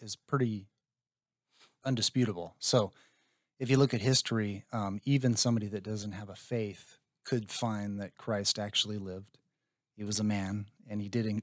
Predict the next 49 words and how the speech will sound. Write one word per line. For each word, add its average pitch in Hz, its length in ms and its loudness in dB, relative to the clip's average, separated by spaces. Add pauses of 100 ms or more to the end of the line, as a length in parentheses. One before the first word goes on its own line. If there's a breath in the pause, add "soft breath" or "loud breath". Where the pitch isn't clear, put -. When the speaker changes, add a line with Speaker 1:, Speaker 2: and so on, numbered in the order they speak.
Speaker 2:
incredible 113 480 0
things 120 280 2
with 110 140 0
his 92 140 -4
Speaker 1:
Yeah. 82 100 4
Speaker 2:
life. 87 280 -4
So 120 340 2 (440 loud breath)
I 160 60 -2
think 202 160 4
that's 180 140 4
pretty 139 260 4
indisputable, 131 640 4
just 131 280 -2 (180)
historically. 147 720 -2 (720)
Um, 120 520 2 (160)
but - 160 -4
the 170 80 2
way 175 220 0
that 175 160 -2
I 180 160 0
deal 107 440 -4 (240)
with, 110 180 -20
with 117 260 -10
that 104 280 -6
is, 104 360 -2
is, 113 380 -2 (260)
you 135 120 2
know, 117 260 2 (520)
me 160 260 8
as 127 180 6
a 110 60 -2
Christian, 110 600 2
you 135 80 0
know, 127 60 2
I'm 131 80 4
accountable 123 420 4
to 117 100 0
God. 104 320 -4
So 104 360 -2 (300)
Speaker 1:
Mm-hmm. 85 280 -2
Speaker 2:
he 143 100 -2
gave 131 220 4
us 123 140 4
two 131 140 2
big 120 240 2
commandments, 113 640 0
love 117 160 0
him 120 320 0
and, 104 220 -2